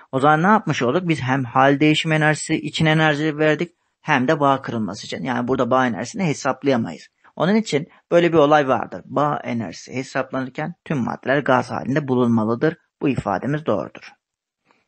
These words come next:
İkinci ifademizde bağ enerjisi negatif değer alamaz denilmiş. Bu ifademiz de doğrudur. Bağ enerjileri her zaman pozitiftir.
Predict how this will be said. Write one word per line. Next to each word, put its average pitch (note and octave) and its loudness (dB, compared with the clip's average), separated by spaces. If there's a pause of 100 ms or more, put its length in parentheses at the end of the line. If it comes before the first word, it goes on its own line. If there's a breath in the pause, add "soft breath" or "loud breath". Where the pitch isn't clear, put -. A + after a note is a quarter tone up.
(760 soft breath)
İkinci D#3 2
ifademizde A#2+ 2
bağ C3+ 6
enerjisi A2+ -2
negatif - -6
değer B2+ 0
alamaz D3 2
denilmiş. D3 -4
Bu E3 0
ifademiz D3+ 0
de A2 -6
doğrudur. C#3+ -2 (380 soft breath)
Bağ C3 4
enerjileri G#2 -6
her D#3 -4
zaman C#3 -4
pozitiftir. - -8